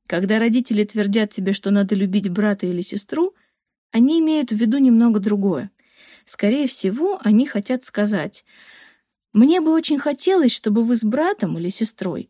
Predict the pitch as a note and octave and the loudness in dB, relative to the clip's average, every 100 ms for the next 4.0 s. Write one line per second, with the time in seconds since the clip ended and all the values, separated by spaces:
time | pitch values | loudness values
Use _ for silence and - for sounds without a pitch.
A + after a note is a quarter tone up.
0 | _ B3+ D#4+ G#3+ G3 F#3 G3+ F#3+ F#3+ - | _ -4 -2 0 -2 -2 -6 -10 -10 -10
1 | E3 F#3+ G3+ _ _ _ _ _ _ _ | -10 -10 -12 _ _ _ _ _ _ _
2 | _ - A3 B3+ G#3+ G3+ G#3+ G#3+ G3 F#3 | _ 4 6 6 4 2 4 4 2 -4
3 | F3 F#3 F3+ F#3+ - F3+ E3 - G#3 - | -6 -4 -4 -6 -8 -8 -10 -14 -18 -18